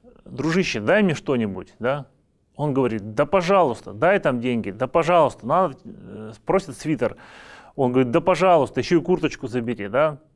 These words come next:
Просит тапки, он прям ботинки отдал.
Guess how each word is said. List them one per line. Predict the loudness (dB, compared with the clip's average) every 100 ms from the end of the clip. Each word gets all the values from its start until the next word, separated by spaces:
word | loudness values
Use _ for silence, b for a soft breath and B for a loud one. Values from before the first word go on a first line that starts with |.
| _ -10
Просит | 0 0 0 0
тапки, | 0 0 -2
он | -2 -2 -4
прям | -10 -2 -2 -2
ботинки | -4 -4 0 0 2 0
отдал. | 0 2 2 2